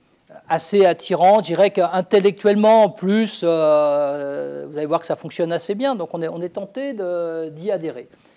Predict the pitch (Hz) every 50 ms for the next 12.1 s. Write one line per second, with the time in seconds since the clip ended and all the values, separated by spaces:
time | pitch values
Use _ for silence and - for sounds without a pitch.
0 | _ _ - 208 202 262 - 262 - 247 233 - - 208 160 139 139 147 151 156
1 | 156 - - 196 208 196 175 175 - - 202 190 - 202 175 156 156 165 165 180
2 | 202 226 240 - - 190 - 285 277 269 214 - 208 208 214 208 196 185 - 196
3 | 196 165 170 180 165 180 196 180 - 170 - - 165 156 135 143 151 151 - 151
4 | - - 185 - - 160 - _ - - - - - - - - 175 - - 233
5 | 196 170 165 - - 147 - _ _ _ _ _ _ _ _ - - _ _ _
6 | _ _ _ _ _ _ _ _ - 185 214 214 - 311 302 285 285 269 277 330
7 | 339 330 302 277 254 - 220 220 247 240 233 208 208 208 208 254 320 294 220 208
8 | 151 147 143 135 113 - _ _ _ _ _ _ - 190 214 240 240 233 233 233
9 | 226 220 214 196 185 175 175 175 180 175 254 202 - 285 277 214 208 180 214 202
10 | 220 214 220 233 262 285 277 - - 226 233 226 214 214 - - 269 254 - -
11 | 196 196 202 202 190 185 185 - 220 220 220 214 214 208 - - - 269 277 294
12 | 302 302